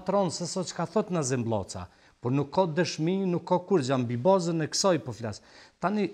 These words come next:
kalojmë te presidentja. Për shembull, e, me tendenca të jashtëzakonshme është raportu këto ditë pjesëmarrja e saj në ballo, që unë duke qenë kështu katunar, kam qenë edhe në i ftuar, por nuk kam marrë me nusën time.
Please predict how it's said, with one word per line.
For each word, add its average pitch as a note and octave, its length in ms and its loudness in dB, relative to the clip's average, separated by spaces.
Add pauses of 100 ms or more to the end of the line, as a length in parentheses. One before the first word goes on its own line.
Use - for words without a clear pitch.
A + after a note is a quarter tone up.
kalojmë G3 440 2
te F3+ 100 -4 (200)
presidentja. A2 800 -2 (1080)
Për E3 120 0
shembull, D#2+ 420 -6 (720)
e, A#2+ 120 2 (500)
me C3 240 2 (720)
tendenca C#3 680 4
të - 200 -2
jashtëzakonshme F#3 800 0
është F3 200 -2
raportu E3+ 520 0
këto - 200 -2
ditë F#3+ 400 -2 (360)
pjesëmarrja E3 600 2
e D3+ 80 0
saj E3 240 4
në E3 200 2
ballo, G#2 480 6 (120)
që C#3 140 -8 (400)
unë D#3 200 -4 (200)
duke B2 340 -8
qenë D3 240 -6
kështu - 240 -10
katunar, C#3+ 640 -4
kam C3 160 -6
qenë C#3 240 -6
edhe D3+ 140 -8
në C#3+ 120 -4
i - 60 -6
ftuar, D3+ 320 -10
por C3+ 100 -6
nuk C3+ 160 -4
kam B2 220 -4
marrë G#2+ 240 -4
me A#2 140 0
nusën B2 360 -4
time. F#2 300 -8